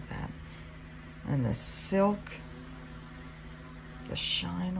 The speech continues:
on it. I'm trying very hard not to muss with the stitches too much so that they don't u-, lose their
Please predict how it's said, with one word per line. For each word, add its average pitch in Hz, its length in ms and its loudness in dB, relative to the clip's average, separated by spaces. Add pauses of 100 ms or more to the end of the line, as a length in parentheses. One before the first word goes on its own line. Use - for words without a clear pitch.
on 185 100 0
it. - 140 -2
I'm - 800 -10
trying 202 300 8
very 175 380 10
hard 165 360 8
not 143 360 8
to 147 540 8 (560)
muss 143 460 8
with 147 160 2
the 127 80 4
stitches 156 560 4
too - 220 2
much 160 360 4
so 139 160 4
that 143 200 4
they 135 120 6
don't 139 360 4
u-, 151 260 6
lose 147 360 8
their 127 380 8